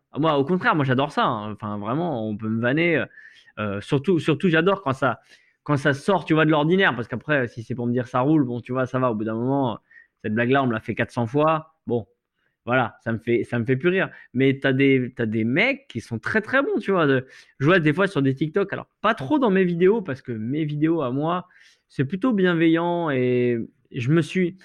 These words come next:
j'ai rare-, je me suis rarement fait insulter ou vraiment avoir de la méchanceté. J'en ai quasiment pas. Parce que je pense que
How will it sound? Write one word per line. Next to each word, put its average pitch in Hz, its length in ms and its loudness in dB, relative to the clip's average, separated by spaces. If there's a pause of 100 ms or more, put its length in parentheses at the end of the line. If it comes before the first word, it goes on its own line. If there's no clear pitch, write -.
(260)
j'ai 151 220 2
rare-, 165 640 -2
je 151 60 0
me 151 120 2
suis 160 200 -2
rarement 175 460 0
fait 180 280 -2
insulter 160 840 0
ou 131 180 2
vraiment 156 320 -2
avoir 135 140 0
de 120 40 -2
la 120 80 0
méchanceté. 156 680 -4 (1000)
J'en 135 160 -2
ai 131 100 2
quasiment 147 440 0
pas. 156 360 -6 (520)
Parce 139 140 -2
que 190 140 4
je - 80 -4
pense 185 260 -4
que 143 640 2